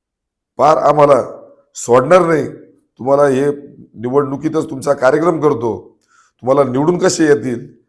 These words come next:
इथपर्यंत बोलले. एक पोलीस अधिकारी जो जनतेचा सेवक असतो, आम्ही उमेदवार आहोत, आम्ही लोकशाही पद्धतीनं मतं मागत होतो, आम्हाला एक तर मत मागण्यापासून वंचित ठेवलं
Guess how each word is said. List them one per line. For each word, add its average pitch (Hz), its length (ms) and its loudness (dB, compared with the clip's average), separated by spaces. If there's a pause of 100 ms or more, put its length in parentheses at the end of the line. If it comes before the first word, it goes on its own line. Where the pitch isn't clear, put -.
(160)
इथपर्यंत 139 380 -8
बोलले. 127 560 -10 (1700)
एक 117 220 -12
पोलीस 123 260 -10
अधिकारी 87 420 -10
जो 95 180 -16
जनतेचा 98 520 -16
सेवक 98 420 -14
असतो, - 400 -20 (680)
आम्ही 104 200 -12
उमेदवार 98 320 -8
आहोत, 82 300 -14 (300)
आम्ही 104 180 -12
लोकशाही 104 340 -10
पद्धतीनं 92 500 -16
मतं 98 280 -14
मागत 101 160 -12
होतो, - 460 -14 (360)
आम्हाला 101 240 -8
एक 101 140 -14
तर 113 40 -10
मत 107 180 -10 (140)
मागण्यापासून 110 640 -10
वंचित 107 260 -14
ठेवलं 85 280 -14